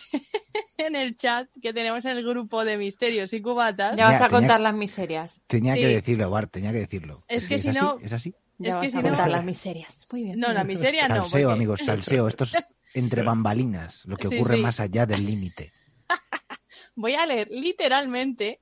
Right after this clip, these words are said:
Speaker 1: lo que dijo Bárbara. <laughs> Es que es buenísima, tío.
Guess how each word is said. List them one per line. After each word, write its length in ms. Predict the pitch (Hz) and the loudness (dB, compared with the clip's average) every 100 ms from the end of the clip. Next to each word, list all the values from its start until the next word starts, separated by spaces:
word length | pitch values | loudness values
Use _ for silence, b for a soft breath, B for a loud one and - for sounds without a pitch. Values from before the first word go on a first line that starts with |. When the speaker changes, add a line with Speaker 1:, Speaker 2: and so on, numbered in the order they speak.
| _ | _
Speaker 1:
lo 300 | 208 226 262 | -4 -4 -2
que 100 | 277 | -4
dijo 320 | 254 - 202 | -4 -6 -2
Bárbara. 500 | 202 214 220 233 285 - _ | 0 2 2 0 0 -6 _
<laughs> 1080 | 349 - _ 277 302 320 _ - 320 - - | 0 0 _ 2 2 2 _ -8 -8 -6 -8
Es 220 | 320 - | -8 -4
que 100 | 320 | -4
es 100 | 311 | -2
buenísima, 680 | 277 240 240 240 247 220 208 | 0 0 -2 -6 -6 -6 -6
tío. 220 | 202 208 | -6 -10